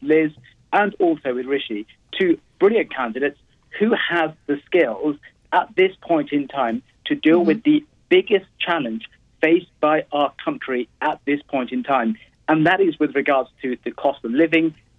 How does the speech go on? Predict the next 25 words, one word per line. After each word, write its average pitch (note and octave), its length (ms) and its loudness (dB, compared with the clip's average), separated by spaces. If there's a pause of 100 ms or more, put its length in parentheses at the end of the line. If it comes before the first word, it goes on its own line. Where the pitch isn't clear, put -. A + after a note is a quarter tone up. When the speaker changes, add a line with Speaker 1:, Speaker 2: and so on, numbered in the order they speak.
Speaker 1:
and E3 160 2
the D#3 40 4
economy. B2+ 540 -2 (100)
And C3+ 180 -6 (100)
for D3 80 -2
me, E3+ 520 0 (220)
when D3+ 180 2
you D3+ 80 6
looked G3 240 0
at A#2+ 140 -4
that B2+ 280 -2 (160)
and C#3 180 -4
with C3 220 0
what, C3+ 220 0 (400)
uh, B2 260 -2
Rishi C#3+ 360 -2
Sunak D3 240 2
had - 360 -6
done - 340 -2 (100)
as C3 160 -2
a C3+ 60 -4
chancellor D3+ 440 -2
during B2+ 320 -2 (300)
the B2 160 4
pandemic, D#3+ 640 0